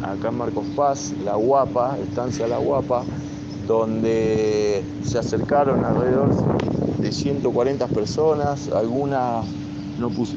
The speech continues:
no pudieron asistir, pero ya habían comprado su entrada con anticipación. Y se pasó un día hermoso, muy lindo, obviamente el día que acompañó,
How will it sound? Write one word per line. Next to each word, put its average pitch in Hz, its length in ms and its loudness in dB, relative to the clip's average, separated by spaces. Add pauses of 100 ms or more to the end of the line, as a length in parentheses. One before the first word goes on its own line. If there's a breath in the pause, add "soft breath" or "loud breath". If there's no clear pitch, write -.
no 120 160 -2
pudieron 131 420 0
asistir, 123 600 0
pero 113 200 -2
ya 107 160 -4
habían 120 200 -2
comprado 113 360 -2
su 110 140 -4
entrada 127 580 2
con 107 120 -4
anticipación. 110 840 -2 (1900)
Y 123 440 2
se 131 280 2
pasó 131 320 -2
un 160 160 0
día 165 160 4
hermoso, 151 520 0
muy 143 180 2
lindo, 156 480 2
obviamente 135 480 2
el 123 140 2
día 143 160 2
que 123 100 -2
acompañó, 123 800 0